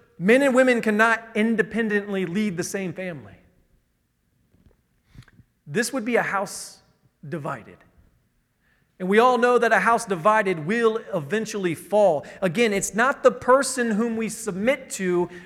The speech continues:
but it's rather their rank. Successful leadership in a family requires both submission and authority.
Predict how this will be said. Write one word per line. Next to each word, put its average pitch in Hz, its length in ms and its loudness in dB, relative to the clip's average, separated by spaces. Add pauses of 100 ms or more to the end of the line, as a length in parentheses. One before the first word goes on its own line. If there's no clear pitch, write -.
but 196 100 2
it's 185 160 -4
rather 214 880 -2
their 185 480 -6 (180)
rank. 143 640 -12 (2500)
Successful 247 720 -2
leadership 233 460 -2
in 202 100 0
a 180 60 -2
family 226 480 0
requires 196 640 2
both 185 260 -4
submission 262 840 -4 (760)
and 202 520 -6 (240)
authority. 175 680 -6